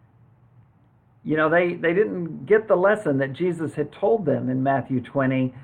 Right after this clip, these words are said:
"Look, the greatest among you will be your servant. I came to, to serve, not to be served,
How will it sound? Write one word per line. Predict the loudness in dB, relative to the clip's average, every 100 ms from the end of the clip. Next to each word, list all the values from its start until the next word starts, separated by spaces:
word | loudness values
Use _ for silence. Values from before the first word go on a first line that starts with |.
| -20 -6
"Look, | 0 2
the | 2
greatest | 4 2 2 -2
among | -2 0
you | 0
will | 0 -2
be | -2
your | -4 -6
servant. | -4 -2 -2 -4 -4
I | -4
came | -2 -2 -2 -4
to, | -4 -6 -6 -12 _ -20 _ _ _ -10
to | -8
serve, | -4 -2 0 -2
not | -2 -4
to | -4
be | -6
served, | -6 -8 -6 -8